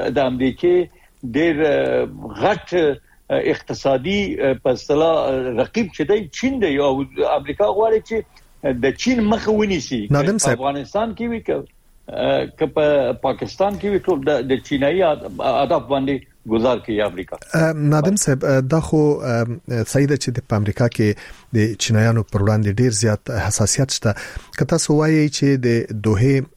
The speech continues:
Speaker 2: اه، ام، پریکړې، اه، لکه څنګه چې ټاکل شوې وه، هسې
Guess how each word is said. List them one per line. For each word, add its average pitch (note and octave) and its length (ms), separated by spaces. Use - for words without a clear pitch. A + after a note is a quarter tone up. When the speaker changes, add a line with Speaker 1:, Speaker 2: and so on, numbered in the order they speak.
Speaker 2:
اه، G2 520
ام، G2+ 140
پریکړې، B2+ 420
اه، G2 140
لکه G#2 260
څنګه A#2 280
چې G#2+ 100
ټاکل G2+ 240
شوې C3 320
وه، G2 260
هسې A2 280